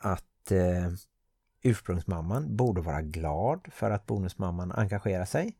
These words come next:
Och jag tycker att ursprungspappan inte ska förbjuda henne utan att han ska se fördelarna. Och jag tycker att allihopa ska sätta barnet i centrum. Och då tror jag att ju fler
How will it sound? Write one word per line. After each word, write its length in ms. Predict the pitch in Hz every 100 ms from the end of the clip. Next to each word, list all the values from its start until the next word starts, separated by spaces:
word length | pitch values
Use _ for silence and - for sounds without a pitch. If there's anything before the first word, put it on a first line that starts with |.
| - - - _ _ _
Och 120 | - 98
jag 140 | 98
tycker 400 | - - 101 98
att 340 | 98 95 - - _
ursprungspappan 1040 | 147 127 - 90 - 92 - _ 92 92 92 - - _ -
inte 400 | 113 85 - 78
ska 180 | - 87
förbjuda 680 | - 95 92 92 71 73
henne 360 | 78 80 80 80
utan 220 | - 90
att 120 | 90
han 140 | - 90
ska 140 | 92
se 160 | - 87
fördelarna. 680 | - 101 90 85 90 123 165 - - -
Och 160 | - 120
jag 100 | 120
tycker 180 | 127 117
att 120 | - -
allihopa 1000 | 139 113 87 92 110 - _ 101 139 -
ska 200 | - -
sätta 300 | 127 123 104
barnet 640 | 107 107 82 80 87 -
i 40 | -
centrum. 480 | 98 87 - 147 - - - _
Och 100 | -
då 80 | 113
tror 320 | - 123 101
jag 180 | 101 -
att 220 | 95 -
ju 100 | 101
fler 520 | - - 117 143 170